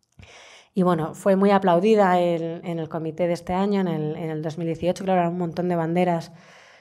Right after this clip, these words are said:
Eh, y, bueno, mm, la gente es que además esta manifestación la siente como muy suya, muy, muy propia.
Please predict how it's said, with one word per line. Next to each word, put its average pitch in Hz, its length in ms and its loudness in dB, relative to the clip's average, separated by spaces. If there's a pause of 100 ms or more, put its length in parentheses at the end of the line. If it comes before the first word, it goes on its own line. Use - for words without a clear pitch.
(160)
Eh, 165 640 -6
y, 185 180 -4
bueno, 160 300 -2 (120)
mm, 175 420 -8
la 170 160 -4
gente 196 280 0
es 196 100 0
que 196 80 -4
además 202 280 0
esta 180 340 -6
manifestación 190 560 -2
la 196 80 -2
siente 190 300 -4
como 170 200 0
muy 190 140 4
suya, 208 340 2
muy, 180 460 2
muy 170 380 -2
propia. 180 440 2